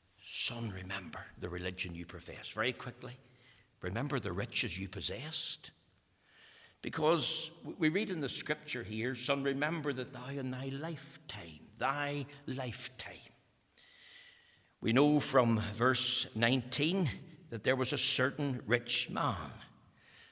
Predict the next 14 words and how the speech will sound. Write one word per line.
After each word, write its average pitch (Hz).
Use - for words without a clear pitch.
So 147
I, 139
I -
want 220
you 220
to 202
think 196
of 160
this -
man 151
being 131
rich 147
in 123
finances. -